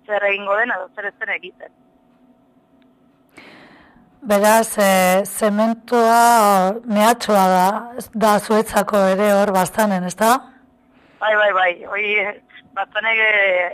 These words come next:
Speaker 1: eremu handia du, eta orduen, badirudi aukera gehiago ematen dituela horrelako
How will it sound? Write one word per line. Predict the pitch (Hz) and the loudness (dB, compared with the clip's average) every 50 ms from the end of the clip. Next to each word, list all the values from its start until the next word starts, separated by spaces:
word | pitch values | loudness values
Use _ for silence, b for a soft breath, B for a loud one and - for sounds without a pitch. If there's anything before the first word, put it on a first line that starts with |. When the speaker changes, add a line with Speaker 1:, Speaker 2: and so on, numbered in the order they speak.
| 196 | -6
Speaker 1:
eremu | 202 208 214 214 220 220 | -6 -6 -8 -8 -6 -6
handia | 214 214 208 - 214 208 196 196 190 | -6 -6 -6 -8 -10 -8 -6 -6 -6
du, | 233 254 277 | -6 -4 -4
eta | 262 220 - - 180 175 175 175 170 170 165 165 165 175 180 185 | -4 -4 -4 -6 -4 -2 0 0 2 2 2 0 0 0 0 -2
orduen, | 190 190 202 208 214 226 226 - B B B B B _ - | -2 -4 -6 -6 -6 -6 -8 -12 B B B B B _ -12
badirudi | 180 185 190 190 202 208 208 | -10 -10 -10 -12 -10 -8 -6
aukera | 196 190 185 - 202 196 196 190 190 190 190 185 | -6 -6 -6 -6 -2 0 2 2 2 2 0 -2
gehiago | 190 185 190 190 190 208 202 | -4 -4 -4 -4 -2 -4 -4
ematen | 196 190 190 - 208 202 | -4 -4 -6 -6 -8 -12
dituela | 208 196 - - 202 196 208 208 208 185 | -12 -12 -14 -12 -8 -4 -2 0 0 0
horrelako | 180 180 180 185 190 - - 208 196 190 190 190 180 | -2 -4 -6 -10 -14 -14 -8 -4 -2 0 0 -2 -2